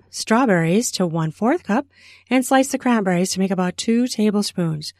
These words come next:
Wash and dry thirty-two fresh mint leaves. Sprinkle the fruit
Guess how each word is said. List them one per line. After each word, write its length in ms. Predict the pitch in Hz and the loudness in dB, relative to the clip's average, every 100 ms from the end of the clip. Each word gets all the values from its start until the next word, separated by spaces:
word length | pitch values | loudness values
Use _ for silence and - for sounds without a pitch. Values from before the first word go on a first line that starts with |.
| - | -4
Wash 320 | 226 285 - | -2 0 0
and 100 | 320 | 0
dry 380 | 214 180 160 208 | 0 0 0 -2
thirty-two 520 | 208 220 240 240 262 | -2 -2 0 0 0
fresh 420 | 277 196 208 - | 0 -2 -2 -2
mint 240 | 190 190 - | -2 -2 0
leaves. 500 | 277 185 170 - - _ _ _ _ _ _ | 0 0 -2 -10 -14 _ _ _ _ _ _
Sprinkle 400 | - 330 381 370 | -6 -2 0 2
the 100 | 285 | 2
fruit 380 | - 247 277 | 2 2 2